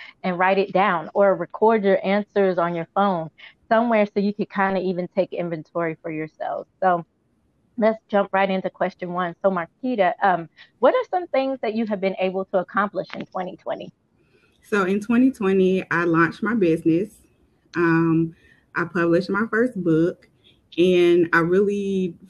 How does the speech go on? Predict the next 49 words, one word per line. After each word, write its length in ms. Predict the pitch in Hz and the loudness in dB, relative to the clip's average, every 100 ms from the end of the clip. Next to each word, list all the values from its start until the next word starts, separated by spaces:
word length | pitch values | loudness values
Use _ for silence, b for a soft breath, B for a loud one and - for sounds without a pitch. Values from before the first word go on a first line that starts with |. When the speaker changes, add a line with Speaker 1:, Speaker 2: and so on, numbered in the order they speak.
| - | -2
Speaker 2:
focused 340 | 190 190 185 - | -2 0 -4 -2
on 140 | 175 | 0
my 140 | 170 | 0
passion 440 | 170 180 165 170 160 | -2 -6 -4 -2 -2
of 200 | 160 160 | -2 -2
writing. 680 | 156 156 170 185 190 202 - _ _ 156 | -2 0 0 0 0 -2 -8 _ _ 2
And 160 | 175 | 2
I 100 | 180 - | 2 0
also 400 | 170 190 180 170 | -2 0 -2 -2
focused 400 | 175 180 180 170 | -4 -4 -2 4
on 180 | 165 165 | 4 4
things 260 | 175 175 | 4 2
that 100 | 170 | 0
I 80 | 156 | -4
kind 240 | 160 180 170 | -2 0 0
of 80 | |
had 180 | 170 156 | 0 -2
been 180 | 160 160 | 0 0
putting 380 | - 175 170 160 | 0 2 4 2
off, 360 | 156 151 165 185 _ | 0 -2 -2 -6 _
um, 260 | 160 151 156 | -2 0 0
that 120 | 160 | 0
I 80 | 156 | 0
really 320 | 151 156 160 | 0 2 4
wanted 300 | 160 160 160 | 4 4 2
to 80 | 160 | -2
do. 400 | 147 160 165 190 b b b - | 0 2 2 -2 b b b -8
I 80 | 165 | -6
think, 540 | 165 180 165 170 165 - | 2 6 6 4 0 -4
um, 600 | 151 151 147 147 151 156 - _ _ _ _ _ _ _ | -2 0 -2 -2 -2 -4 -12 _ _ _ _ _ _ _
twenty 340 | - 220 202 | -2 0 2
twenty, 320 | 196 196 185 180 | 0 2 4 4
though 520 | 170 175 180 180 170 | 2 2 2 0 -2
it 120 | - 175 | 0 0
was 220 | 175 170 | 0 0
a 80 | 165 | 2
little 540 | 165 170 170 165 165 | 2 2 2 0 -2
kind 260 | - 180 165 | -4 0 2
of 100 | 160 | 2
roller 240 | 156 165 | 2 0
coaster 300 | 165 170 165 | -2 -4 2
and 100 | 165 | 2
all 160 | 156 160 | 4 0
over 160 | 160 | 0
the 60 | 165 | -4
place, 260 | 170 170 | -4 -4
like 160 | 175 165 | -4 -6
you 80 | 175 | -6
said, 460 | - 165 160 160 | -4 0 0 0